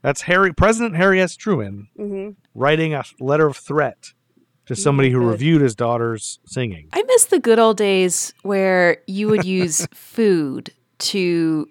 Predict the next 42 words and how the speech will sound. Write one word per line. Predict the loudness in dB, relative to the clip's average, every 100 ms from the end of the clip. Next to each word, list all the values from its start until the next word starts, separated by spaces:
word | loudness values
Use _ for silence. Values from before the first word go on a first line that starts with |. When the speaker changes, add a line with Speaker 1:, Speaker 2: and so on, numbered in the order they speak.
| -8
Speaker 3:
to | -4
nurse | -4 -2 -2 -2 -2
your | -2
wounds. | -2 -4 -6 -10 -8 -6 -6 -8
You | -2
Speaker 2:
Yes. | 2 6
Speaker 3:
know, | 8 8
when | 6 4
you | 2
would | 2
use | 2 2 2
a | 2
Speaker 1:
<laughs> | 6
Speaker 3:
bag | 8 6 4
of |
Speaker 1:
Beefsteak. | -4
Speaker 3:
peas | -4 -4 -2 -4 -6 -8 -10
for | -4 -2
a | -2
Speaker 1:
Uh-huh. | -4
Speaker 3:
concussion, | -8 0 0 -2 -10 -12 -12 -6
or | -2
you | 0 0
would | 0 2
use, | 2 2 -2 -8 -16 -16 0
you | 4
know, | 4 4
sticks | 0 0 0 0
of | -2 0
meat | 2 2 -2 -6
for | -10 -4
your | -2 -4
face. | -4 -2 -2 -2 -4 -6 -6 -6
I |
mean, | -2 0
it's | 0
Speaker 2:
Yep. | 2
Speaker 3:
like | 2 2
a |
charcuterie | 0 2 0 0 -4 -2 0 0 0 0 0
or | 0 0 0 0 -2
appetizer | -6 -6 -10 -6 -4 -2 -4 -2 -6